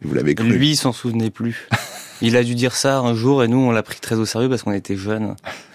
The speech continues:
Speaker 2: Et je, on l'a cru, moi j'ai fait du piano, mon
Speaker 1: Mm.
Speaker 2: grand frère a fait de la guitare.
Speaker 1: Mm.
Speaker 2: Et finalement, c'est, euh, la guitare qui m'a plus, euh, touché. Je suis allé, euh, re-, ressortir la guitare de mon frère, que mon frère avait abandonnée dans la cave.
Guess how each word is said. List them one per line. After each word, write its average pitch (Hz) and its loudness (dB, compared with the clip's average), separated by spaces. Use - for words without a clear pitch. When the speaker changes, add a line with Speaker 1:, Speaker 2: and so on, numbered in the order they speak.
Speaker 2:
Et 104 2
je, 98 -4
on 110 2
l'a 107 2
cru, 131 0
moi 120 2
j'ai 107 -2
fait 107 -4
du 104 0
piano, 107 2
mon 107 2
Speaker 1:
Mm. 101 -2
Speaker 2:
grand 101 -2
frère 104 -4
a 98 -6
fait - -4
de 101 0
la 98 -2
guitare. 98 -6
Speaker 1:
Mm. 80 -2
Speaker 2:
Et 107 -6
finalement, 107 0
c'est, 104 0
euh, 98 0
la 98 0
guitare 101 -2
qui - -6
m'a 101 -2
plus, - -10
euh, - -6
touché. 110 -6
Je - -10
suis - -2
allé, 101 0
euh, 98 -4
re-, 101 -4
ressortir 107 -4
la 98 0
guitare 95 -4
de 101 -2
mon 98 -4
frère, 101 -8
que - -8
mon 101 -4
frère 110 -6
avait 101 -4
abandonnée 101 -2
dans 101 -6
la 101 -2
cave. 107 -2